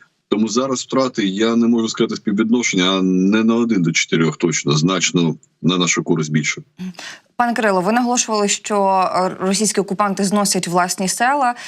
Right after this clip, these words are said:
Speaker 2: і вважають, що тут взагалі не залишилося мирного населення,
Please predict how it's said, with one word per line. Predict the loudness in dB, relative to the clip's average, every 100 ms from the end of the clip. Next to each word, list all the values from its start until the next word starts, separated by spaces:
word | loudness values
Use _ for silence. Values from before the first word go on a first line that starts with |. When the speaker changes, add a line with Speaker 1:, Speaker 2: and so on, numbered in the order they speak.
| -18 -4
Speaker 2:
і | 0 2
вважають, | 2 2 0
що | -2 -4
тут | 0
взагалі | 0 0 2 2
не | 2 0
залишилося | 0 0 -2 -2 0
мирного | 0 0 0
населення, | 0 0 0 2 2 0